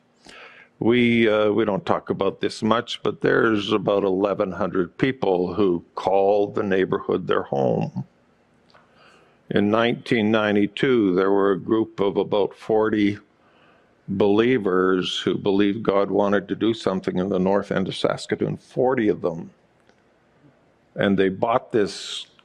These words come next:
monstrous-sized building. A-, and that, that's faith, that's risk. But they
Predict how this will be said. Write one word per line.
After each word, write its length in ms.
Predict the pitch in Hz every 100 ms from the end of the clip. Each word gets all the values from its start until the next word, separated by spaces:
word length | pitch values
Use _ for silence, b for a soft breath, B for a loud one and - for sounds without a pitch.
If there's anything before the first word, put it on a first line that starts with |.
| _ _ _
monstrous-sized 1500 | 95 104 135 180 185 - - - 87 - - 95 90 104 92
building. 600 | 107 156 180 - - 151 165 - _ _ _ _ 139 _ b b b b b b b _ _
A-, 320 | - 123 127 -
and 200 | 131 120 120
that, 340 | - - - 127
that's 340 | 156 - -
faith, 500 | - 247 269 202 -
that's 360 | 143 185 - -
risk. 640 | 269 285 262 - - - - - - _ _ _ _ _ _ _ B B B B
But 120 | - 185
they 180 | 135